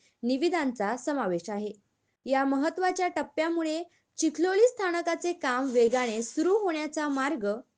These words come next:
मोकळा झाला आहे. गेल्या काही महिन्यांपासून चिखलोली स्थानकाच्या जागेवर विविध कामे सुरू असून, आता दीड वर्षात स्थानक उभारणीचे काम पूर्ण होण्याची अपेक्षा आहे.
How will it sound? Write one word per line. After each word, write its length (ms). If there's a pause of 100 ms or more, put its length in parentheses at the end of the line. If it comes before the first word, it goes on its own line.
मोकळा 360
झाला 260
आहे. 360 (1400)
गेल्या 280
काही 340
महिन्यांपासून 840
चिखलोली 520
स्थानकाच्या 600
जागेवर 460 (400)
विविध 340
कामे 480
सुरू 280
असून, 340 (420)
आता 280
दीड 280
वर्षात 520
स्थानक 520
उभारणीचे 540
काम 340
पूर्ण 300
होण्याची 680 (200)
अपेक्षा 460
आहे. 220